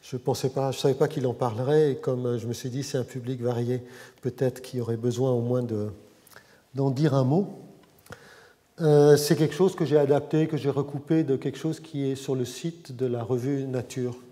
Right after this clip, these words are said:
où c'est expliqué beaucoup plus en détail. Mais en même temps, c'est très naïf, vous allez voir. Alors, on est dans le cytoplasme de la cellule, on est près du noyau.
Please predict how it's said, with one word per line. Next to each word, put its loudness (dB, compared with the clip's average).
où -10
c'est -4
expliqué -4
beaucoup -4
plus -6
en -2
détail. -2
Mais 8
en 8
même 6
temps, 4
c'est -4
très -4
naïf, -2
vous -12
allez -8
voir. -8
Alors, 4
on 6
est 8
dans 6
le 4
cytoplasme 2
de -2
la -2
cellule, 0
on 0
est 2
près 0
du -2
noyau. 0